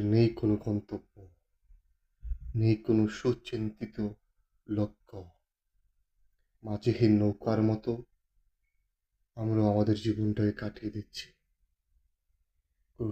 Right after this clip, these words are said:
লক্ষ্য নেই, কোনো উদ্দেশ্য নেই, এজন্য এক অথর্ব জীবন আমাদের।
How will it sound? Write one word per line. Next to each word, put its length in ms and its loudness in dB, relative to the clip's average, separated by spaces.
লক্ষ্য 260 -6
নেই, 160 -8
কোনো 180 -6
উদ্দেশ্য 480 -4
নেই, 220 -6
এজন্য 260 0
এক 80 -10
অথর্ব 380 2
জীবন 400 0
আমাদের। 400 -6